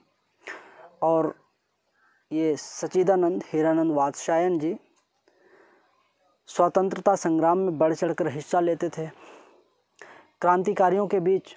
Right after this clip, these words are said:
बम बनाने का भी काम किया करते थे, तो इस वजह से कई बार इनको जेल भी जाना पड़ा,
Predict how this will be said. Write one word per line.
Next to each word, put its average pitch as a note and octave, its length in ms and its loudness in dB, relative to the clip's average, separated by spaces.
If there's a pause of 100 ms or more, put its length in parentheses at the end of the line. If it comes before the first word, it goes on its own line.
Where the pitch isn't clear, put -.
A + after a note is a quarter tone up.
(120)
बम E3+ 340 0
बनाने E3 320 0
का E3+ 160 0
भी F3+ 140 -4
काम E3+ 300 -2
किया E3+ 180 -4
करते D#3+ 300 -6
थे, D#3+ 180 -12 (920)
तो F3 120 0
इस F3+ 160 -2
वजह F3+ 200 2
से G3 160 -2
कई F#3 200 0
बार F#3+ 200 2
इनको F#3 240 0
जेल D#3+ 240 0
भी E3 120 -2
जाना E3+ 220 0
पड़ा, D#3+ 240 -6